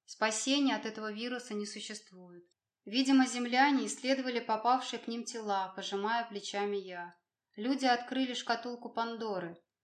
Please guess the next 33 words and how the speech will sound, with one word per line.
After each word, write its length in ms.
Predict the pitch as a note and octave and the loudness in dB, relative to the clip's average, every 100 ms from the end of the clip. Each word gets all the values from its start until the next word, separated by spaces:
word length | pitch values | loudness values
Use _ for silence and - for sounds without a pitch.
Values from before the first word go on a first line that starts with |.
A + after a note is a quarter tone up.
| _ | _
Они 220 | - G#3 A#3 | -2 -2 2
сами 360 | - C#4+ C4+ | 4 6 6
погибнут 560 | C#4 A#3+ A3+ B3+ A#3 A3 | 4 2 2 -6 -4 -4
от 120 | G#3+ | -6
этого 300 | G#3+ A3 A3 | -6 -6 -6
вируса, 500 | G#3+ G#3+ F#3+ F3+ G3 | -6 -6 -6 -6 -6
не 120 | G#3+ | -4
сразу, 460 | A3 A#3 A3 F#3 F3 | -4 2 4 2 -2
но 140 | F#3+ | -4
погибнут. 640 | F#3+ G#3 F#3+ F3+ F3 E3+ - _ _ _ _ _ _ | -4 -2 -2 -4 -4 -8 -10 _ _ _ _ _ _
«Мне 160 | G#3+ A3 | -6 2
кажется, 440 | B3+ C#4+ D4 A#3 | 6 6 6 -2
что 200 | G#3+ A3+ | -8 -4
мы 160 | A#3 C4 | -2 0
в 40 | |
виртуале», 640 | A#3+ - A3 G3+ F#3+ F#3 F#3 _ | -2 -4 -2 0 0 -4 -10 _
поджимает 640 | - - G#3 A3 B3 A#3+ G3 | -8 -4 -2 0 0 -2 -4
губы 220 | G3+ G#3 | -4 -4
жена. 440 | G3+ G3 F3+ F3+ - _ _ - | -6 -4 -4 -6 -12 _ _ -10
«Такого 380 | G#3+ B3+ B3+ B3+ | -6 0 0 -2
просто 260 | B3 - | -6 -6
не 100 | A#3+ | -6
может 360 | A#3 A3 A3 G3 | -6 -8 -10 -12
быть». 280 | G3 F#3+ _ _ _ _ _ _ _ _ - | -14 -14 _ _ _ _ _ _ _ _ -8
Мне 200 | G#3 A3 | -4 -2
тоже 300 | C4 D4 C4+ | 0 0 0
кажется, 420 | A3+ A3 G#3+ G#3 | 2 0 0 -8
что 180 | G3+ G3+ | -12 -6
подобный 460 | G#3 G#3+ A3 G#3+ A3 | -4 -2 -2 -4 -4
мир 240 | A#3+ C4+ | -2 -2
не 140 | G#3+ | -2
может 300 | G3 G#3+ A3+ | -2 -4 -6
существовать. 840 | - G#3 G#3 - G3+ F#3+ F3+ F3 | -10 -10 -10 -6 -4 -4 -6 -8